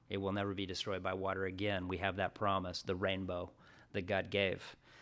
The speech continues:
But someday it will be destroyed by fire. And that's very clear to us in the scriptures and in Revelation. And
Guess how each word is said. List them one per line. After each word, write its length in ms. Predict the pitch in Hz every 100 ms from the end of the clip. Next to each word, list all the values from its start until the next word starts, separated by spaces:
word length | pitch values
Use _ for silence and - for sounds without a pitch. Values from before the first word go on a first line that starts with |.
| - - -
But 120 | 147
someday 400 | - 170 180 170
it 100 | 139
will 140 | 135 131
be 100 | 127
destroyed 460 | 117 - 120 107
by 140 | 101 101
fire. 500 | - 117 104 - 95 - - - - - -
And 140 | 107
that's 160 | 113 -
very 180 | 117
clear 240 | 107 127 117
to 80 | 107
us 160 | 95
in 80 | 104
the 80 | 98
scriptures 480 | - 101 - 110 101
and 120 | 101
in 120 | 98
Revelation. 680 | 104 98 98 107 107 104 98
And 140 | 104